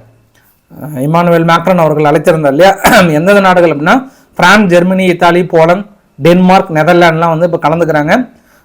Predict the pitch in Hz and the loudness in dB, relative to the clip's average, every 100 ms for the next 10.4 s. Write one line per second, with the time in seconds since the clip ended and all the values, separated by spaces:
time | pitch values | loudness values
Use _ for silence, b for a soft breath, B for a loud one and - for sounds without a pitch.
0 | b 147 143 147 151 160 208 240 226 208 | b -6 -4 -2 -2 0 0 2 2 4
1 | 196 226 220 208 190 226 202 208 226 202 | 4 2 2 2 2 0 0 2 2 0
2 | 202 208 190 185 180 220 202 185 170 170 | -2 -2 -4 -2 -2 -4 -6 -8 -4 -2
3 | 202 190 185 190 190 180 175 151 165 233 | -2 0 0 0 0 0 -2 -6 -4 -4
4 | 254 b b b _ 175 - 170 208 214 | -6 b b b _ -14 -2 0 2 2
5 | 202 180 180 160 175 214 - 170 165 185 | 2 2 2 0 -4 -4 -8 -8 -4 0
6 | 202 196 180 185 180 180 170 180 180 165 | 2 2 2 2 0 -2 -2 -2 -2 -2
7 | 165 170 165 165 165 151 156 151 190 269 | -6 -4 -4 -2 -6 -6 -8 -6 -6 -6
8 | - - 165 156 151 151 196 196 185 160 | -12 -10 -8 -6 -6 -2 -4 -2 -4 -2
9 | 151 147 160 151 156 147 147 147 139 165 | -2 -4 -6 -8 -8 -6 -4 -4 -4 -6
10 | 156 147 143 | -4 -4 -4